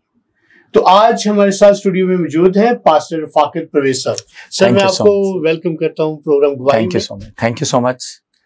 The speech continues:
Speaker 1: पास्टर फाकिर परवेज साहब, आप पास्टर इंचार्ज हैं, चेयरमैन हैं Church with Jesus Love यूनाबाद में।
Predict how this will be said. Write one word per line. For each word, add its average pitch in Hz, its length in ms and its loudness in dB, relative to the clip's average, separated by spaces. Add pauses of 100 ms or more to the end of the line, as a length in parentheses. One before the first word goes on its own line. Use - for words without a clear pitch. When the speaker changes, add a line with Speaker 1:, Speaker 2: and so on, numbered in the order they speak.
(180)
Speaker 1:
पास्टर 233 580 0
फाकिर 240 340 2
परवेज 247 420 -2
साहब, 262 320 2 (1080)
आप 190 320 2
पास्टर 196 280 2
इंचार्ज 196 680 0
हैं, 226 200 -6
चेयरमैन 180 480 -2
हैं 175 260 -6 (300)
Church 185 420 0
with 156 200 -2
Jesus 147 380 0
Love 160 180 2
यूनाबाद 123 520 -4
में। - 120 -20